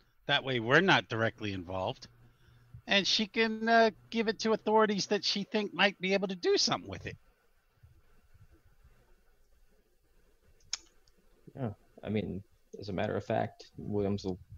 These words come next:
Speaker 2: sort of turn and look at Thorson and say, "Is there anybody on your police force who isn't corrupt?"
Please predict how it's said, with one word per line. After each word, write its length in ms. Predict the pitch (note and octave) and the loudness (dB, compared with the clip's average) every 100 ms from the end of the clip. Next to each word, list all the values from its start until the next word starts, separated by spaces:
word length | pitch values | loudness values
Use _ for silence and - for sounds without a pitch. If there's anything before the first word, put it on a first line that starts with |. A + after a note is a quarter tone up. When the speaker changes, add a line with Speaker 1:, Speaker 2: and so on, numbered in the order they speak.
| - | -20
Speaker 2:
sort 220 | - - F#2 | -10 -2 -2
of 140 | F2+ | -2
turn 220 | - G#2 | -2 -2
and 80 | G2 | -2
look 120 | G2 | -2
at 140 | G2+ - | -4 -2
Thorson 380 | G#2 A2 A2 G#2 | 2 2 0 -6
and 100 | G#2+ | -4
say, 280 | G#2 G2+ G#2 _ _ _ - - _ - - _ _ _ | -2 -2 -6 _ _ _ -20 -20 _ -20 -20 _ _ _
"Is 60 | - | 0
there 60 | A#2+ | 4
anybody 300 | B2 C3 B2+ | 6 8 6
on 100 | B2+ | 6
your 100 | A#2+ | 2
police 260 | - C3 | 2 2
force 220 | - C3+ B2 | 2 0 0
who 120 | A2+ G2+ | 0 0
isn't 240 | - E3 | 0 0
corrupt?" 340 | D#3+ - A#3+ | -2 -2 -4